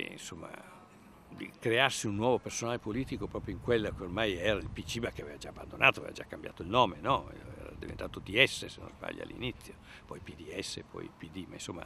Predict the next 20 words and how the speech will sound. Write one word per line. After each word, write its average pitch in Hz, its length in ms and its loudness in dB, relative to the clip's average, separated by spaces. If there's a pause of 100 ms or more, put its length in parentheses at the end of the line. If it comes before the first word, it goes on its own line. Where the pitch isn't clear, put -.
all'inizio 95 540 -6
era 90 160 -4
D 101 260 -2
S, - 260 -4 (480)
e 151 140 0
di 123 140 -4
dare, 113 440 8
Mani 101 260 -2
Pulite 123 340 0
voleva 87 340 -6
dare 82 360 -2
potere 90 360 -6
al 80 60 -10
D 110 260 4
S, - 280 6
però 117 340 8
con 117 400 2
l'accordo 101 600 0
anche - 300 -6
con - 140 -12